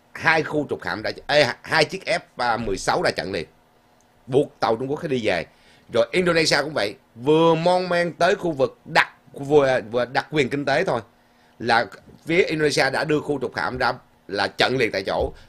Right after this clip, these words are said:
là tàu hải giám cho tới tàu quân sự Trung Quốc là chạy chối gần chết luôn. Còn bây giờ Hải quân Cộng sản Trung Quốc tập trận ngay trong lãnh hải của Việt Nam, không phải lãnh hải mà ngay trong vùng đặc quyền kinh tế của Việt Nam.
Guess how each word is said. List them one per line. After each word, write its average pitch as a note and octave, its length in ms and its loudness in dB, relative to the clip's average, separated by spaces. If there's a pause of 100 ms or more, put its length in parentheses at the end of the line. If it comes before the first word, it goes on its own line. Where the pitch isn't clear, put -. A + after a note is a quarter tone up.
là G#2 120 0
tàu A#2 300 0
hải G#2+ 220 -2
giám D3+ 280 0
cho D3+ 100 -2
tới C#3 120 -6
tàu A2+ 120 -2
quân G#2+ 160 -6
sự A2 140 -4
Trung A2+ 140 -10
Quốc E3 140 -6
là G#2+ 80 -2
chạy - 240 -4
chối D#3 340 0
gần A2+ 180 0
chết G3 260 2
luôn. D3 160 0 (1000)
Còn F#3 340 6
bây G#3 160 2
giờ C#3+ 360 4 (1120)
Hải F3 380 4
quân G3 240 2
Cộng C#3 240 -2
sản C#3+ 300 -2
Trung F3 180 -2
Quốc A3 160 0 (140)
tập - 260 -2
trận E3+ 380 0
ngay A#3 440 4
trong A3 240 6
lãnh F3+ 320 0
hải B2 240 -2
của F3 120 -6
Việt C#3+ 160 -2
Nam, D3 280 0 (100)
không F3 140 -2
phải E3 80 2
lãnh D3 120 0
hải C3+ 180 -4
mà C#3+ 80 -4
ngay F#3 320 2
trong F3+ 200 0
vùng C#3 220 -2
đặc A#2+ 180 -4
quyền C3+ 160 -4
kinh C#3+ 140 -6
tế D3+ 160 0
của D#3+ 100 -10
Việt C3+ 100 -6
Nam. A#2 160 -4